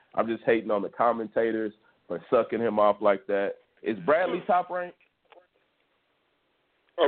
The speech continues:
Speaker 2: Bradley was top ranked when he
Speaker 1: Probably.
Speaker 2: boxed there.
Speaker 1: Yeah, yeah, no wonder. So he got that back 'cause even Bradley was in on. I'm like, "Bradley, what are we, what are we looking at here?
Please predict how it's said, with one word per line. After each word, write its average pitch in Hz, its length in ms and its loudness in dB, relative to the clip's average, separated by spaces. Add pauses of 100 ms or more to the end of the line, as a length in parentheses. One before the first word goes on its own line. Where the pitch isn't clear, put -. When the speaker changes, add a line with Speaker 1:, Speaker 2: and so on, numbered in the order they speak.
Speaker 2:
Bradley 202 340 4
was 214 260 2
top 147 200 4
ranked 139 240 0
when 139 120 -2
he 135 60 -6
Speaker 1:
Probably. 160 240 2
Speaker 2:
boxed - 120 -10
there. 165 180 0 (340)
Speaker 1:
Yeah, 113 300 -2
yeah, 95 320 -6 (220)
no 104 160 -2
wonder. 92 360 -4
So 98 120 -4
he 110 160 -6
got 123 260 0
that 110 160 -6
back 107 220 -2
'cause 113 160 -4
even 135 260 -6
Bradley 120 460 0
was 110 180 -12
in 113 160 -6
on. 113 160 -6
I'm 143 80 -10
like, 117 240 -8
"Bradley, 135 320 -4
what - 180 -14
are 285 60 -8
we, 320 160 -10
what 208 160 -6
are 208 80 -8
we 214 80 -10
looking 185 400 -6
at 135 160 -2
here? 95 300 -4